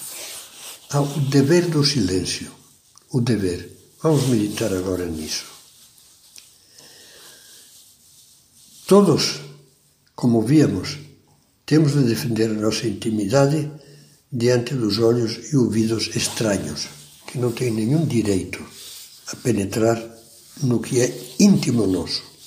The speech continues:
Aqui, se me permite fazer um parênteses,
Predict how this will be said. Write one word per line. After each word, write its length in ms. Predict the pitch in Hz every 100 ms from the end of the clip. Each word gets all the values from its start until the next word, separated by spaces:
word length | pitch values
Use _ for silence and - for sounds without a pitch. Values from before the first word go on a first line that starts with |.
| - - - - - - - - - - - - - - - - - - _ - - -
Aqui, 360 | 147 143 175 190
se 200 | - 165
me 120 | 135
permite 540 | 135 120 120 143 143
fazer 420 | 127 135 107 120 113
um 160 | 104
parênteses, 840 | 98 107 123 127 110 95 90 -